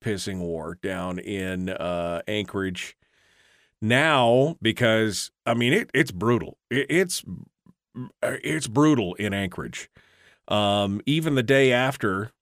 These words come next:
the original snow, uh, this,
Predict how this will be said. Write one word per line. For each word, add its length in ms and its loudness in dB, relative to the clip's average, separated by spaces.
the 500 2
original 520 2
snow, 580 -2
uh, 440 2
this, 380 0